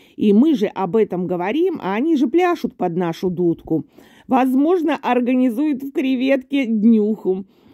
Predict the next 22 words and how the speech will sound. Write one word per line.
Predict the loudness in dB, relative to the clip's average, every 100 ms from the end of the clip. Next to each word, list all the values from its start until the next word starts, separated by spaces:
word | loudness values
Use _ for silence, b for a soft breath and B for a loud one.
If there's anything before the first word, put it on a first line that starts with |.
| b
Ну, | -2 2 2 0
в | -2
принципе, | 0 0 -2 -2
они | 0 0 0 0
об | 0 2
этом | 2 0 -2 0 0
не | 2
говорили. | 2 2 4 4 2 -2 -8 b b b b
И | 2
я | 4 4 2
думаю, | 2 2 2
что | -2 0 -2
обязательно | 0 -2 0 -2 -2 0 0
бы | 0
похвастались, | -2 -4 -2 -2 -2 -4 -4 -4 -8 b b b
если | -2 2 2 2
бы | 2 0
что-то | -2 2 2 2 -4 -4
планировали. | -2 0 -2 -2 -2 -4 -4 -6 b b b -2
Ну, | 0 2 0
а | -2 -2 -2 -4 _
если | -6 -2 0 2 2 0 -2 -2 -4